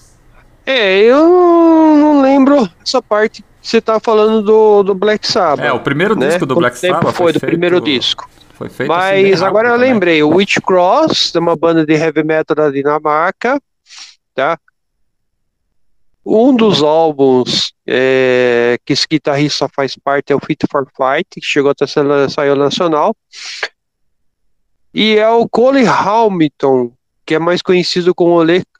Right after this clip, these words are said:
Speaker 1: Hamilton Poulsen. Foi ele que foi responsável pela arte da capa desse álbum do, do E P do Merciful Fate, que foi gravado em dois dias, quatro músicas, né? E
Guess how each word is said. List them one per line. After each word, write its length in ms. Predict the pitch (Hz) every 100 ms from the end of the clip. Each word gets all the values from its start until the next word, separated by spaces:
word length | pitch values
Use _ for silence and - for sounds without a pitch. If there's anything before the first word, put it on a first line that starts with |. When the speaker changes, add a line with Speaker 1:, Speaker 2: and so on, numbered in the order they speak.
| - 165
Speaker 1:
Hamilton 380 | 185 190 - -
Poulsen. 680 | 156 160 156 - - 117 113 _ _
Foi 180 | 156 160
ele 280 | 185 220 214
que 60 |
foi 140 | 202 190
responsável 640 | 180 - 175 175 165 156 -
pela 160 | 160
arte 320 | 151 160 214 214
da 160 | 180
capa 320 | - 160 -
desse 320 | 131 139 - 143
álbum 420 | 131 139 135 131
do, 200 | 127 127
do 180 | 131 127
E 80 |
P 180 | - 131
do 120 | 123
Merciful 480 | 123 127 - - - -
Fate, 460 | 147 208 - - _ _ _ _ _ _ _ _ _ _ _ _ _ _ _ _ -
que 120 | 208
foi 160 | 220 196
gravado 600 | 202 180 175 165 151 160
em 160 | 165
dois 320 | 196 277 196
dias, 440 | - 202 277 269 -
quatro 380 | 226 277 269 202
músicas, 1040 | 165 180 226 285 330 330 - - - - 143
né? 320 | 127 185 233 - - - - _ _ _ _ _ _ _ _ _ -
E 1040 | 131 139 143 139 139 139 143 139 135